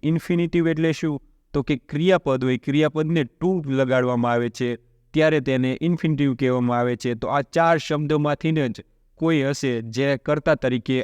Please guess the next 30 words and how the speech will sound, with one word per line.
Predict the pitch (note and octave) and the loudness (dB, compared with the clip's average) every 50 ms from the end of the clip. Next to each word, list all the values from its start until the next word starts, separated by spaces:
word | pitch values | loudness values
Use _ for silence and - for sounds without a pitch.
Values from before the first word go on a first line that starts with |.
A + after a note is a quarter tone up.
| - _ | -2 _
આવે | - C3+ C#3 C#3 B2+ | 0 2 2 2 0
છે. | - - A2+ G#2 G2 - _ _ _ _ _ _ _ _ _ _ _ _ _ _ _ _ _ _ | -2 -6 -8 -8 -8 -12 _ _ _ _ _ _ _ _ _ _ _ _ _ _ _ _ _ _
કોઈ | - F3 F#3 | 0 0 0
પણ | F3+ - F#3 E3 | 2 4 2 2
વાક્ય | C#3+ A#2+ A2 A2+ B2+ C#3+ - - E3 F3 | 2 2 0 0 0 -2 0 0 2 4
આપેલું | E3+ E3+ - F3+ D#3+ D3+ D3 C3+ B2+ | 4 4 4 2 2 2 0 0 -2
હોય | B2+ B2 A#2+ B2 A#2 - _ _ - | -2 -2 -2 -4 -6 -8 _ _ -2
તો | - C#3+ | 0 0
એમાં | D3 D3+ E3 D#3 D3+ | 0 2 2 2 2
આપણને | D3 - D#3+ D#3+ D#3 D3+ | 2 0 0 0 0 -2
ખબર | C3+ - - C#3+ D#3 D#3+ F#3+ E3+ | -2 -4 -4 -4 0 0 0 0
કેવી | D3+ - E3+ E3 D#3+ | 0 0 2 2 2
રીતે | D3 C#3+ B2 C3 C3 | 2 0 0 -2 -2
પડે | A2 B2+ C3 C3 | -2 -2 -2 -2
કે | A#2 B2+ A#2+ | 0 -2 -2
તેમાં | - C3 B2+ C3+ B2+ A2 | -2 -2 -2 0 -2 -2
કર્તા | - B2+ B2+ C#3 - C#3+ C3 B2 | -2 -4 -4 -2 0 -2 -2 -2
કોણ | - - C#3 C#3 C#3 C3 B2 | -2 -4 -2 -2 0 -2 -2
છે, | - - - A2+ G#2+ | -4 -4 -6 -6 -6
કર્તા | - - C3 C3 - - C#3+ B2+ | -4 -6 -6 -4 -2 -2 -2 -2
શું | - - D3+ D3 C#3+ C#3 A#2+ | -2 -2 -2 -2 0 -2 -2
છે? | - - G#2+ G2+ - _ _ _ _ _ _ | -4 -6 -8 -8 -10 _ _ _ _ _ _
તો | - D3 | -2 0
જ્યારે | C3+ A#2+ C3+ C#3+ C#3+ C#3 C3+ | 0 2 2 2 2 2 0
ક્રિયાને | - _ - - D3 E3 F3+ F3+ E3+ D#3+ D#3 C#3 C#3 C3+ B2 - _ _ | -4 _ -6 -2 0 2 2 4 4 4 2 2 0 -2 -4 -6 _ _
કોણ | - D#3+ E3+ E3+ E3+ E3 | -4 -2 0 0 0 0
વડે | D#3 D#3 D#3 D#3 | 0 2 2 0
પ્રશ્ન | D3 - D3+ D3 D3 - - D3 C#3 | 0 -2 -2 -4 -4 -2 -2 -4 -4
પૂછવામાં | - - C#3 B2 - C#3 C3+ C3 C3 C3+ C3+ | -4 -4 -8 -6 -4 -2 -2 0 0 2 2
આવે | C#3+ C#3 B2+ A#2+ A2+ | 2 0 0 -2 -6